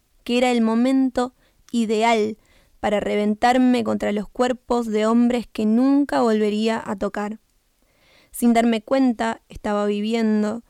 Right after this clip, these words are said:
la adolescencia más ingenua, incorrecta, sexualizada. Yo era avasallante.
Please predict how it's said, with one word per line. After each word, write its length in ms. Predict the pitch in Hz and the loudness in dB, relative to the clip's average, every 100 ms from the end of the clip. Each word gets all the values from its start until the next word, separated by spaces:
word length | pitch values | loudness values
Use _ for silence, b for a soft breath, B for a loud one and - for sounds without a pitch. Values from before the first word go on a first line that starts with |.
| _ - | _ -2
la 100 | 214 | 0
adolescencia 920 | 208 208 - 262 262 262 - 240 220 | 0 -2 -2 0 2 2 0 -2 -2
más 240 | 220 - | -2 -4
ingenua, 580 | 226 - 247 226 214 208 | -6 -4 -2 0 -2 -4
incorrecta, 800 | 208 208 208 247 254 _ 233 233 | -4 -4 -2 -4 -6 _ -8 -6
sexualizada. 960 | - 208 - 208 196 - 226 208 208 b b b | -8 -8 -6 -6 -4 -2 0 -2 -4 b b b
Yo 280 | - - 226 | -12 -4 -2
era 440 | 233 262 277 277 - _ - | 0 0 0 -2 -8 _ -2
avasallante. 1000 | 220 214 214 214 226 214 208 202 208 | 0 0 -4 -4 -2 0 -2 -4 -10